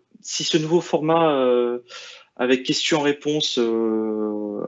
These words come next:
au lieu du chat habituel, vous plaît pas, euh, dites-le moi,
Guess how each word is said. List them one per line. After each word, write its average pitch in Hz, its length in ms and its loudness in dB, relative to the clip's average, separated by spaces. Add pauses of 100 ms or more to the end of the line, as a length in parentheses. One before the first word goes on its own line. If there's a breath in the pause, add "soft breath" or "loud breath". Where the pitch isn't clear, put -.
(100)
au 120 100 2
lieu 117 80 2
du 120 100 -2
chat - 240 2
habituel, 123 680 4
vous 110 260 -4
plaît 131 200 2
pas, 135 300 6
euh, 110 180 0
dites-le 117 320 -2
moi, 135 300 2